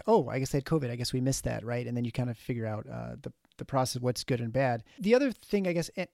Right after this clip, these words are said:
actually, in looking at the states and the response to mandates and things like that, I think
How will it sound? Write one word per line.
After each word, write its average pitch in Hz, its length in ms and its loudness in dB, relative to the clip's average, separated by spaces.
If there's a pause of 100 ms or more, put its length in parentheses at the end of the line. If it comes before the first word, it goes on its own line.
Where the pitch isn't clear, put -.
(140)
actually, 151 440 0
in 151 160 -4
looking 170 340 0
at 147 160 0 (200)
the 135 160 -4
states - 480 -4
and 160 160 -2
the 143 60 0
response 180 520 -2
to 135 460 0 (280)
mandates 160 440 0
and 135 80 -2
things 151 160 0
like 139 120 -4
that, 165 160 -2
I 151 100 -2
think 180 180 0